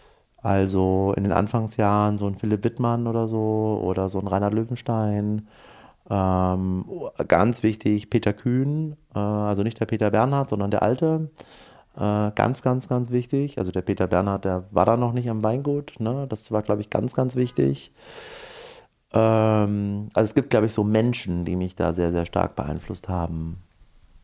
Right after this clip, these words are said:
Ja. Und dann natürlich auch aus ganz anderen Feldern einfach. Also Typen, die irgendwas Cooles, Interessantes machen und die da, also auch so ein, ähm, Matthew Herbert, äh, es war gestern ein Film, muss man sich anschauen, wirklich super.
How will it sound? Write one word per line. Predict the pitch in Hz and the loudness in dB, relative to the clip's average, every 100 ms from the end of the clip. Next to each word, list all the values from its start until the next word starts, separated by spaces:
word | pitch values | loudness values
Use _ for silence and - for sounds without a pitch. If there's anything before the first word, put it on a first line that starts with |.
| - | -8
Ja. | 98 - - _ - - - | -6 -8 -16 _ -16 -14 2
Und | 120 113 | 2 6
dann | 113 | 4
natürlich | 113 110 120 110 - | 4 2 -2 0 2
auch | 95 | 2
aus | 101 - | 2 0
ganz | 104 107 | 0 0
anderen | 104 101 | 0 -2
Feldern | - 101 104 98 | 0 0 0 0
einfach. | 78 85 - 87 - | -2 -4 -2 -4 -4
Also | - 95 95 92 - - - | -6 -4 -4 -6 -12 -20 -8
Typen, | - 110 107 | -4 -2 0
die | 101 | 2
irgendwas | 101 107 101 | 2 2 -2
Cooles, | - 123 117 | -2 -2 0
Interessantes | 117 104 - 110 117 | -2 -6 -2 0 0
machen | 104 104 - 110 117 | 0 0 0 -2 -2
und | 113 104 104 | -2 -4 -4
die | 110 110 113 - - - | -4 -4 -4 -10 -20 -8
da, | - 101 113 127 139 | -2 2 4 2 2
also | - 120 135 | 0 0 2
auch | - - | 2 0
so | - 143 | 2 2
ein, | 147 143 143 139 135 | 2 -2 -2 -2 -2
ähm, | 123 123 127 131 127 - - - - _ 170 | -2 -2 -4 -6 -8 -12 -20 -20 -20 _ -14
Matthew | 151 104 - 104 120 120 120 | -10 -8 -2 2 2 4 2
Herbert, | 120 143 113 117 147 - | 2 0 0 0 -2 -4
äh, | - - | -4 -2
es | - | 0
war | - | 2
gestern | 120 127 139 135 | 2 2 2 2
ein | 127 120 120 117 | 0 0 0 -2
Film, | 120 127 120 - 170 156 | -4 -14 -2 2 6 6
muss | 160 139 | 4 0
man | 139 127 | 0 0
sich | 123 | 2
anschauen, | 127 151 - 101 107 131 | 2 2 2 4 4 2
wirklich | 123 - 113 | 2 0 -2
super. | 113 - 151 120 135 | -2 -2 2 4 2